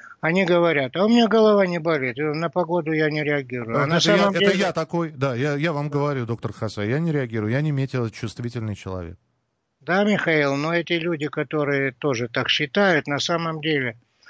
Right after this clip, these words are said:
Speaker 1: а, в этот момент, когда происходят какие-то колебания, могу-, может быть не только голова болеть, может быть раздражительность, может быть утомляемость, может быть сон плохой, может поругался с соседом и не знает, почему поругался,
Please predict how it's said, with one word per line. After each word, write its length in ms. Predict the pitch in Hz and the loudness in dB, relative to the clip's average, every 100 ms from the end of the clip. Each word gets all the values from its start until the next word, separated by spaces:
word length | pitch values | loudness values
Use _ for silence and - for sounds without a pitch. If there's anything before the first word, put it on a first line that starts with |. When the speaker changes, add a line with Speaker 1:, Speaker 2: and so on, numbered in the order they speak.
| - - - - | -20 -20 -20 -2
Speaker 1:
а, 320 | 139 139 139 | 2 2 2
в 100 | 139 | 2
этот 300 | 175 175 165 | 2 0 -2
момент, 400 | 175 180 220 202 | 0 4 4 4
когда 340 | 160 139 143 120 | -2 0 -2 -2
происходят 560 | 156 156 - 156 139 | -2 -2 -2 -2 -2
какие-то 420 | 151 131 139 151 | -4 -4 -8 -8
колебания, 600 | 135 147 139 131 131 123 135 | -4 -4 -4 -2 -2 -2 -2
могу-, 280 | 180 185 | 0 0
может 360 | 185 190 175 180 | 2 2 2 2
быть 200 | 180 170 | 0 0
не 100 | 190 | 2
только 300 | 196 175 139 | 4 2 2
голова 440 | 123 123 123 117 | 0 0 0 0
болеть, 320 | 110 113 120 131 | -2 -2 -4 0
может 300 | 208 180 160 | 2 4 2
быть 140 | 156 | 0
раздражительность, 1040 | 170 175 156 131 117 143 131 139 131 120 151 | 2 2 2 2 2 2 2 -2 -2 -4 -4
может 320 | 170 165 139 | 0 0 0
быть 180 | 143 156 | -2 -2
утомляемость, 920 | - 165 127 127 143 139 135 135 160 | 0 0 2 2 2 2 0 -2 -2
может 300 | 170 151 135 | -2 -2 0
быть 160 | 139 - | -2 0
сон 400 | 156 151 143 139 | 0 2 0 -2
плохой, 420 | 139 - 147 139 | -6 -4 -2 0
может 320 | 165 180 165 | 2 2 2
поругался 600 | 196 185 156 170 165 170 | 4 4 4 2 2 0
с 60 | - | -2
соседом 640 | 165 - 170 170 147 147 | -2 -2 -2 -2 -2 -2
и 60 | 147 | -4
не 100 | 147 | -4
знает, 320 | 143 165 151 | -2 -2 -2
почему 400 | - 139 156 156 | -2 -4 -4 -6
поругался, 720 | 143 151 160 190 175 - 147 | -2 -2 2 2 2 2 -2